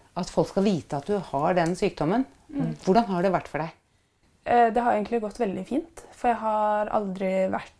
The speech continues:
Speaker 2: noe særlig flau eller skamma meg eller noe over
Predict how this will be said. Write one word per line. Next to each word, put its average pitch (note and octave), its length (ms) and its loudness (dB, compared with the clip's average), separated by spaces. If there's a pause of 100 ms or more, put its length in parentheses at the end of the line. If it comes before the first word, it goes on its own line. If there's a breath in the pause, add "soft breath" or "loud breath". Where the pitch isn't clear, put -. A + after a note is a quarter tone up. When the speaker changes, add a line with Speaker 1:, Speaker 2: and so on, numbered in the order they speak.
Speaker 2:
noe F#3+ 120 0
særlig F#3+ 720 -4
flau G3 540 -2
eller F#3+ 680 0
skamma F#3+ 560 -6
meg F#3 360 -4
eller F#3+ 200 -4
noe F#3+ 240 -6
over F#3+ 300 -8